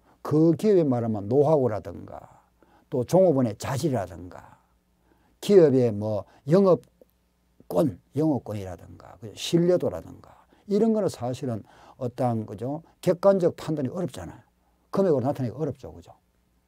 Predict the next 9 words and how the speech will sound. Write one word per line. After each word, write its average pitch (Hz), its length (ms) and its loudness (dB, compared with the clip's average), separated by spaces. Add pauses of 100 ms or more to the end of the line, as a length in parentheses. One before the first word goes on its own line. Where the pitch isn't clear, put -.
(240)
그게 147 180 0
바로 113 160 -2
무하-, 113 460 -6 (140)
예, 104 120 -12
그죠? 107 400 -12 (240)
전혀 123 300 -2
무형의 120 440 0
자산이 95 360 -14
됩니다. - 400 -20